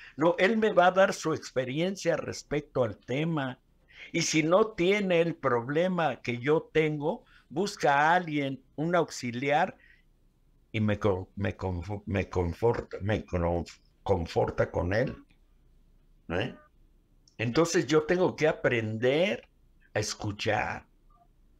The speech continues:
Mientras yo no aprenda a escuchar, no funcionan los doce pasos. Mientras no aprenda a hablar,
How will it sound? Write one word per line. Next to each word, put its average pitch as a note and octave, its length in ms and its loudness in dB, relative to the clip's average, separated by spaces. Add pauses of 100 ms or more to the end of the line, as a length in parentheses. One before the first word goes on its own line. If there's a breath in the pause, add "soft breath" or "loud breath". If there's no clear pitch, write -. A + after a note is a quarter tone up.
(240)
Mientras E3 380 2
yo A3 120 8
no B3+ 120 4
aprenda G#3+ 360 0
a - 20 4
escuchar, F3+ 420 0
no F3+ 160 -2
funcionan D3 540 -4
los G#2 200 -6
doce B2 300 -4
pasos. - 420 -12 (1040)
Mientras C#3 420 4
no F3 140 6
aprenda F3 580 4
a C3+ 40 4
hablar, C#3 480 0